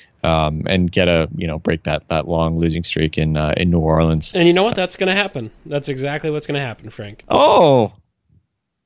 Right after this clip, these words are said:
Speaker 1: look at that. Eric Name sort of making a prediction. Um, well, it's about, I mean, Jabari can't be this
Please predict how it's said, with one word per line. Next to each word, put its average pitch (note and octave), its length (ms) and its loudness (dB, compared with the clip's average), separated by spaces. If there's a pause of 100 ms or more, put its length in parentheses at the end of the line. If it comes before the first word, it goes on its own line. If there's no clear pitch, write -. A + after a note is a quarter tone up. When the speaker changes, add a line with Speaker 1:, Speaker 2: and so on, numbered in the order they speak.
(140)
Speaker 1:
look G3+ 160 -12
at A3+ 140 -6
that. F3+ 400 4
Eric D#3 260 -2
Name D#3+ 220 -2
sort C#3+ 220 0
of D3 40 -2
making C#3+ 240 -2
a C3 60 -4
prediction. A#2+ 520 -4 (680)
Um, A2+ 560 2 (320)
well, C3+ 440 0
it's A#2 200 -10
about, B2 280 0
I A#2+ 100 -4
mean, C3 220 0
Jabari C3+ 420 2
can't C#3 360 -4
be A#2 300 0
this G#2+ 420 -2